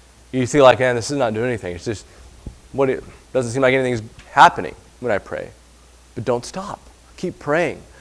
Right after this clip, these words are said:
God does use your prayers. He, he, he, prayer is powerful in the hands of God. Not because we're powerful, but because we're appealing to a powerful God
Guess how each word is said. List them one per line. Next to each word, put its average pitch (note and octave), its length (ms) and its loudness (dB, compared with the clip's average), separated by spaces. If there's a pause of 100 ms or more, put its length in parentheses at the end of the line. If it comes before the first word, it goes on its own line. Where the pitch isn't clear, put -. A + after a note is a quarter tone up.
(140)
God C3 340 6
does C3 300 4
use A#2 220 -4
your B2 80 -4
prayers. A#2+ 500 -6
He, B2 140 -10 (300)
he, C3 240 -4 (200)
he, C#3+ 280 -2 (340)
prayer D#3+ 300 8
is A#2+ 140 2
powerful D3+ 640 2
in A#2+ 120 -4
the G2+ 100 -6
hands A#2+ 380 -4
of G#2 160 -8
God. F#2 320 -2 (1300)
Not D3+ 180 10
because D3 260 4
we're C3+ 240 6
powerful, F#2+ 640 0
but A2+ 160 -10
because A#2 320 -6
we're A2+ 240 0
appealing B2+ 520 -4
to A2 180 -4
a G2+ 80 -6
powerful - 500 -6
God G2+ 320 -10